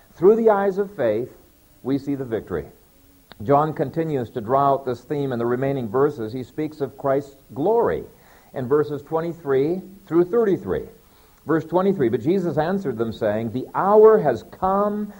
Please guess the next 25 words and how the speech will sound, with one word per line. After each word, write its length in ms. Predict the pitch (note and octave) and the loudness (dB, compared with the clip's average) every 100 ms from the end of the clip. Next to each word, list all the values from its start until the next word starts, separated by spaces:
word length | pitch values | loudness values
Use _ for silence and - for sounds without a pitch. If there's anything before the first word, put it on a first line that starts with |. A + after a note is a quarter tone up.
| - - | -8 -4
that 140 | C3+ | -4
the 80 | C#3+ | -4
Son 280 | - G3 G#3 | -2 2 2
of 160 | F3 | 2
Man 360 | E3+ F#3 F#3+ G3 | 0 2 2 0
should 280 | G3 F3+ E3 | 0 0 2
be 160 | F#3 | 0
glorified.'" 800 | F3 A3 A3+ G#3+ - C#3+ F#2+ D#2+ | 2 6 8 6 2 -4 -4 -6
So 80 | F3 | -4
the 160 | E3+ | -4
hour 380 | - A3 C4+ C4+ | -2 4 4 6
of 140 | A3 G3+ | 2 0
Christ's 340 | G#3+ A3 A3 | 0 0 -2
glorification 840 | G#3 G#3+ G#3+ G#3+ F3+ G3 G3 G#3 | -2 0 0 -2 -6 0 0 0
is 120 | A3+ | -4
not 240 | A3 A#3+ - | -6 -8 -6
postponed. 680 | C3+ - - F2 F2 D#3 G3+ - _ _ _ _ _ - | -10 -10 -10 -8 -8 -10 -14 -20 _ _ _ _ _ -6
No. 420 | A#3 C4 E3+ - - _ _ - | -2 0 -2 -4 -18 _ _ -2
Uh, 300 | D3+ C#3+ C3 | 2 2 0
it, 380 | F3+ F3+ - - | -4 -8 -10 -18
it, 180 | F3 E3+ | -18 -2
there's 220 | G3 F3+ | 0 2
no 160 | A#3+ B3+ | 2 0
separation 800 | B3 B3 A3 A3 A#3 A#3 G3+ E3 | 0 -2 2 2 2 -2 -6 -6
between 680 | E3 - A3+ G3+ F#3 G3 | -8 -2 -2 0 -4 -8